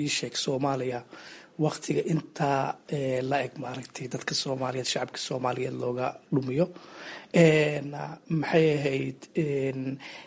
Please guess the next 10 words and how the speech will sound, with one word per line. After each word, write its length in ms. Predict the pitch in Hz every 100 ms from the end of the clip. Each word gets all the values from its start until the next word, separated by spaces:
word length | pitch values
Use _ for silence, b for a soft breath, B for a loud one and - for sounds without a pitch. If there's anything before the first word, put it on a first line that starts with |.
| B
maantana 540 | - 170 185 175 156 156
laga 260 | 147 143
baqo, 300 | 143 139 - 131
wax 180 | 147
laga 240 | 139 131 143
baqaayo 500 | 131 139 139 131 135
keliya 440 | - 190 170 147 135
ay 160 | 151 135
noqoto 520 | 135 - 127 - 135 135 B B B B
cadaadis 600 | 143 135 151 165 147